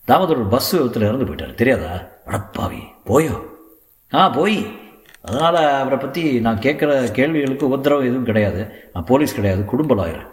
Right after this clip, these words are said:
"இ-, என்ன கேட்கணும்?" இன்னும் சந்தேக குரல் பார்வை.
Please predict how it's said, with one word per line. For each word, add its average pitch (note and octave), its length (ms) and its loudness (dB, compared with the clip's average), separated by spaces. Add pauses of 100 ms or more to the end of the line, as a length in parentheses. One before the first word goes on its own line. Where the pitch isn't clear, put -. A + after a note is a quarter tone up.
(840)
"இ-, B1 360 -14 (640)
என்ன G2 560 0
கேட்கணும்?" G2 320 -2 (560)
இன்னும் B2 260 -4
சந்தேக A2 320 2
குரல் G#2 280 -2
பார்வை. F2+ 280 -6